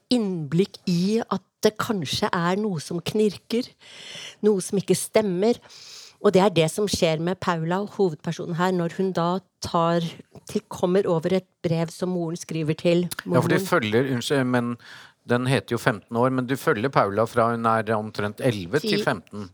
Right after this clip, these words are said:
Speaker 1: Ja.
Speaker 2: Ti, elleve?
Speaker 1: Ja.
Speaker 2: Mm.
Speaker 1: Fordi da skjer det noe, så jeg tenker på at, jeg er jo liksom opptatt av det at revolusjoner, de personlige som de sosiale, de begynner lenge, lenge før de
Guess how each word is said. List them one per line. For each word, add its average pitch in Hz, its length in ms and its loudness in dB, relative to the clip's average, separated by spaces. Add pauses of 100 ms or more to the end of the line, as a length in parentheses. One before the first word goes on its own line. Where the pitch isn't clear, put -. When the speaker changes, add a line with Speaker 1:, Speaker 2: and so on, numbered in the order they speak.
(140)
Speaker 1:
Ja. 196 100 6
Speaker 2:
Ti, 131 220 0
elleve? 120 320 0 (160)
Speaker 1:
Ja. 185 100 4 (300)
Speaker 2:
Mm. 104 160 -10 (200)
Speaker 1:
Fordi 220 240 4
da 180 200 4
skjer 147 380 0
det 165 80 -2
noe, 185 220 2
så 202 200 2
jeg 208 60 -2
tenker 196 360 -2
på 185 140 0 (560)
at, - 400 -10 (160)
jeg 196 340 0
er 247 60 4
jo 226 60 2
liksom 233 320 0
opptatt - 320 -2
av 214 100 2
det 190 140 4
at 196 120 -2 (180)
revolusjoner, 190 840 4 (640)
de 196 200 4
personlige 196 800 4
som 180 320 -2
de 190 100 2
sosiale, 196 800 2
de 190 180 2
begynner 180 560 2 (520)
lenge, 180 480 4
lenge 180 360 2
før 175 480 -2 (840)
de 170 160 2